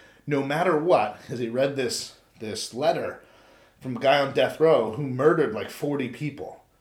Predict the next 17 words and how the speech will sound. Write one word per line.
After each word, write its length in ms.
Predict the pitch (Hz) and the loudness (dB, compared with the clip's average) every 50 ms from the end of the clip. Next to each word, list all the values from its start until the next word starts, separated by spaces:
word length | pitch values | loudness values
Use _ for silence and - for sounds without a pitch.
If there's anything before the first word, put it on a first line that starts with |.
| _ _ _ _ _ _ _ _ _ _ _ _ _ | _ _ _ _ _ _ _ _ _ _ _ _ _
"No 60 | 135 151 | -6 -4
matter 140 | 160 117 - | -2 -2 -2
who 160 | - 165 190 | -2 -2 -2
you 220 | 226 247 214 139 | 0 0 0 0
are 340 | 101 87 76 85 - - - _ _ _ | -2 -2 -2 -4 -6 -8 -14 _ _ _
or 140 | - 117 101 | -10 -10 -8
what 360 | 95 92 87 120 - - 208 | -8 -6 -4 -4 -4 -4 -6
you 120 | 196 170 156 | -10 -10 -10
do, 500 | 123 120 - - 143 - - - - - - - _ _ | -10 -4 -2 -2 -2 -2 -6 -10 -14 -14 -18 -20 _ _
you 100 | - 127 127 | -12 -10 -10
will 100 | 135 135 | -10 -8
always 340 | - 135 160 175 165 160 - | -8 -8 -6 -6 -6 -8 -8
see 120 | - 127 | -8 -6
yourself 340 | 101 92 92 - 117 98 95 127 | -6 -6 -6 -6 -6 -8 -8 -8
as 100 | 123 127 | -6 -8
the 60 | 139 | -8
hero. 460 | - - 202 - - - - - | -6 -6 -8 -8 -8 -8 -14 -20